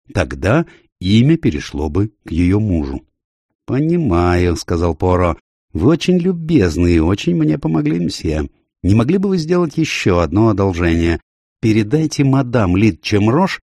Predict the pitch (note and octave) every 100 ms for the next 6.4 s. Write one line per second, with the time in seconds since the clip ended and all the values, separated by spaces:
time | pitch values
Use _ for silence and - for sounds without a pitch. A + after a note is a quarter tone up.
0 | - B2 A2 - E3 F3+ D#3 C3+ C#3+ C#3
1 | - B2+ B2 - A#2 - B2+ G#2 E2+ -
2 | _ - G2+ C3+ A2+ G#2 - G2+ E3+ D#3
3 | D#3+ F3+ A#2 F#2+ E2 D#2 C#3+ - B2 B2
4 | B2+ - E2+ C#2 E2 E2 C2+ C#2 D2+ -
5 | _ _ _ _ - D#2 D#2+ - A2+ A2
6 | D#2 D#2+ A#2+